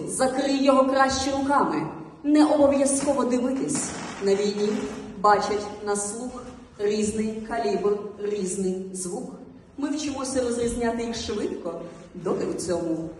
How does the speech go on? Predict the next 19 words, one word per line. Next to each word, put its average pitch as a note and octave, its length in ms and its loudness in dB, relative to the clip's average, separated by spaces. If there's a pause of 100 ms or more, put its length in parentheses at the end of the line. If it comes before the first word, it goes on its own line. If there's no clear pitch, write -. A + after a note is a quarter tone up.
ще - 220 0
є E3+ 300 2 (100)
хоч E3+ 200 -8
якийсь D#3 400 -4
сенс. D#3 440 -6 (1200)
Де F3+ 140 -10
б F3 220 -12
ти F#3+ 60 -6
не A3+ 160 -4
був, - 260 -4 (580)
де E3+ 120 -6
б E3+ 100 -8
ти F#3 100 -2
не F3 100 -4
читав F#3 420 -6 (120)
цей B3 320 -2
вірш. - 420 -6 (520)
Прильот, C#4+ 480 6 (380)
вибух, G3 360 6